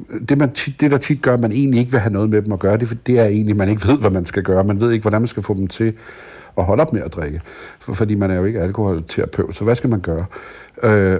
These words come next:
og der er jeg tit tænkt på, at det vil egentlig være en, øh, det kan man jo overveje at gøre næste gang, man går forbi sådan en bænk. Man kunne jo gå ind og købe en, øh, en øl og sætte sig ned og sige, "Hvordan går det?" <laughs> Altså, øh,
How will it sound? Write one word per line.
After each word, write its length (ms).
og 100
der 60
er 40
jeg 60
tit 160
tænkt 220
på, 100
at 100
det 100
vil 80
egentlig 240
være 340
en, 200
øh, 100
det 80
kan 160
man 100
jo 100
overveje 300
at 80
gøre 160
næste 180
gang, 140
man 80
går 140
forbi 240
sådan 140
en 80
bænk. 200
Man 80
kunne 180
jo 60
gå 100
ind 120
og 80
købe 380
en, 220
øh, 220
en 140
øl 260
og 140
sætte 240
sig 100
ned 100
og 140
sige, 180
"Hvordan 260
går 280
det?" 100
<laughs> 40
Altså, 260
øh, 360